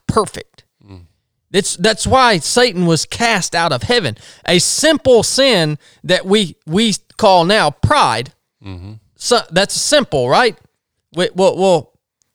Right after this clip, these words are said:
Speaker 1: how, how can you compare pride, a sin like pride, a sin like, um,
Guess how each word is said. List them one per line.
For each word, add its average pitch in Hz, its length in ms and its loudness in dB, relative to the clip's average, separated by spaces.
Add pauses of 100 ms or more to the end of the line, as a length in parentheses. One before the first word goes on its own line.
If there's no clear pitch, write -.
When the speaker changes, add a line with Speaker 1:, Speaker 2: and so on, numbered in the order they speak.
(180)
Speaker 1:
how, 220 340 2
how 247 260 2
can 285 220 -2
you 247 160 -2
compare 180 800 -2 (1700)
pride, 170 580 2
a 147 80 -4
sin 175 240 -4
like 127 240 -2
pride, 156 560 2
a 139 80 -2
sin 160 300 -2
like, 135 420 -2
um, 123 440 0